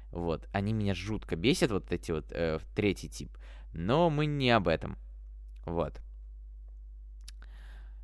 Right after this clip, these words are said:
Первое от-, э, первый тип, о которых я хотел поговорить, это, а,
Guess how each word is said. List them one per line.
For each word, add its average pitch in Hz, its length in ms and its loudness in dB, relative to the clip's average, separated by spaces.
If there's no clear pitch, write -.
Первое 170 460 8
от-, 110 220 2
э, 104 240 2
первый 110 500 6
тип, 190 340 -4
о 107 80 0
которых 95 400 2
я 90 80 2
хотел 92 280 0
поговорить, 95 720 4
это, 139 600 6
а, 92 420 2